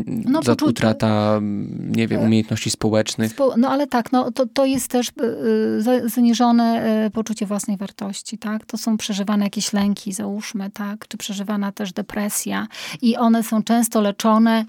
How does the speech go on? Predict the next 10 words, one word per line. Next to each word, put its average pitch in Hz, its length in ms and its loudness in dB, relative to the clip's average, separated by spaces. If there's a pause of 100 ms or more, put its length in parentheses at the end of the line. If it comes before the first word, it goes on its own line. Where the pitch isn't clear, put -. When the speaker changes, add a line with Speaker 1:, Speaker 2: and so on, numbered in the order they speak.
(120)
Speaker 1:
leczone 208 340 2
w - 40 -10
cudzysłowie, 208 640 0 (260)
w - 80 -20
ten 233 200 2
sposób. 202 640 -4 (440)
Za, 233 380 0 (200)
z 196 80 -4
wykorzystaniem, 208 920 -2
e, 196 60 -6